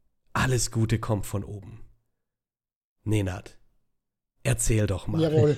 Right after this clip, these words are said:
Speaker 1: <laughs> Kam denn wirklich alles Gute von oben, wie der Schnee, wie der Weihnachtsmann?
Speaker 2: <laughs> Also, der Schnee kommt auf gar keinen Fall von oben, der Schnee kommt da von nirgends,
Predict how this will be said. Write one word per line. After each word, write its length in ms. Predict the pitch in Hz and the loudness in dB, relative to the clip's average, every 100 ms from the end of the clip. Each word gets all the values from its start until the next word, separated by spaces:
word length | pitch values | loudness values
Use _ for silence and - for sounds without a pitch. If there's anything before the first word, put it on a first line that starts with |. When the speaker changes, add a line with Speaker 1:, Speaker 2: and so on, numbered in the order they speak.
| 123 | 0
Speaker 1:
<laughs> 140 | - - | -2 2
Kam 340 | 135 135 160 | 4 4 2
denn 200 | 151 131 | 2 2
wirklich 380 | 127 117 107 - | 0 0 -6 0
alles 320 | 113 117 - | 0 0 -2
Gute 220 | 113 120 | -2 -2
von 160 | 117 113 | -2 -2
oben, 300 | 110 107 101 | 0 0 0
wie 80 | 107 | 0
der 140 | 110 | 0
Schnee, 480 | - 120 117 113 - - - _ _ | 0 2 2 0 -6 -18 -20 _ _
wie 100 | 113 | 0
der 160 | 113 104 | 2 4
Weihnachtsmann? 680 | 110 107 104 - 104 101 - _ - 165 | 2 2 0 -2 -4 -4 -8 _ -4 -4
Speaker 2:
<laughs> 880 | 165 220 - 202 - 175 - 170 - - - 214 - _ | 4 4 4 -2 0 -4 -4 -8 -8 -14 -14 -14 -16 _
Also, 800 | 180 190 180 190 175 175 165 160 - _ _ _ - - | 2 2 2 2 4 4 4 2 -8 _ _ _ -20 -2
der 180 | 185 180 | 2 4
Schnee 300 | - 185 196 | 4 4 6
kommt 300 | 196 185 190 | 4 4 4
auf 180 | 165 | 4
gar 200 | 170 175 | 4 4
keinen 220 | 185 180 165 | 4 4 4
Fall 220 | 160 175 | 4 4
von 180 | 180 156 | 2 4
oben, 280 | 165 185 | 4 4
der 100 | 175 170 | 2 2
Schnee 340 | - 175 180 | 2 2 4
kommt 240 | 180 165 | 4 4
da 60 | 170 | 4
von 220 | 165 156 | 4 4
nirgends, 500 | 151 190 185 190 - | 4 4 4 0 -2